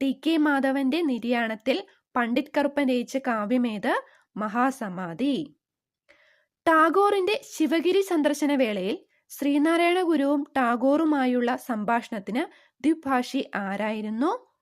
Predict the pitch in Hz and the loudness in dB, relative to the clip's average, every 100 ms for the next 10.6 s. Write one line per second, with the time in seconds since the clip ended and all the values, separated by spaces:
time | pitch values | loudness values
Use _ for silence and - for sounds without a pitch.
0 | _ _ _ - 277 254 262 233 214 190 | _ _ _ -2 2 4 4 0 -2 -6
1 | 175 - 240 254 208 156 - _ _ _ | -8 -8 -2 -2 -2 -8 -16 _ _ _
2 | _ _ _ _ _ _ _ _ 226 247 | _ _ _ _ _ _ _ _ -6 -4
3 | 240 240 269 440 - _ _ _ _ 233 | -2 0 0 -4 -8 _ _ _ _ 2
4 | 269 269 294 392 403 403 349 320 294 311 | 4 4 4 2 2 2 4 4 4 2
5 | - - 262 220 220 - 262 226 202 254 | 0 -4 -2 -2 -2 0 2 2 -2 -2
6 | 494 - _ _ _ _ - 285 - 294 | -4 -6 _ _ _ _ -2 -2 -2 0
7 | 285 269 262 254 208 202 226 202 160 - | 2 0 0 -4 -4 -6 -6 -6 -8 -12
8 | _ - 226 214 226 233 233 226 233 240 | _ -8 -6 -4 -4 -2 -2 -2 -2 -2
9 | 440 - _ - 214 - 226 220 220 - | -2 -8 _ -8 -8 -8 -8 -6 -8 -8
10 | 190 180 170 247 196 | -8 -8 -4 -2 -2